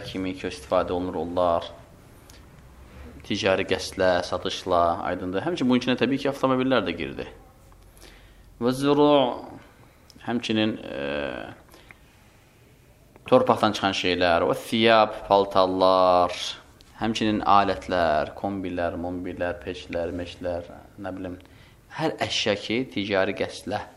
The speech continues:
nəmə qazanc gətirir, onların hamısına urud at-ticara deyirlər. Həmçinin cəvahirlər də bura girir. Cəvahiratlar. Bunlar urud at-ticara. Yəni, o şey ki, ticarət qəsdi ilə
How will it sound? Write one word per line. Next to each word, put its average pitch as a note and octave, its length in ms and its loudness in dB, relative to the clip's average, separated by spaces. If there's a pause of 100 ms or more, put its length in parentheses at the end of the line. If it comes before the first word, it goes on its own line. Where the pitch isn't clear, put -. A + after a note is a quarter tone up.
(680)
nəmə G#2 380 2 (580)
qazanc G2 400 -4
gətirir, G#2+ 560 -4
onların F#2+ 380 0
hamısına A2+ 760 0 (160)
urud A2 320 0
at-ticara F#2 640 0
deyirlər. F2+ 320 -4
Həmçinin C#3+ 240 -2
cəvahirlər F#2+ 560 2
də E2+ 80 -4
bura D#2+ 160 -4
girir. E2+ 240 -10 (640)
Cəvahiratlar. F2+ 880 -2
Bunlar G#2+ 260 -2
urud A#2 400 2
at-ticara. F2+ 540 -4 (960)
Yəni, G#2 260 -4
o C3+ 80 2
şey A#2+ 320 -2
ki, - 160 -8
ticarət G#2+ 460 0
qəsdi G#2+ 400 -4
ilə F#2 160 2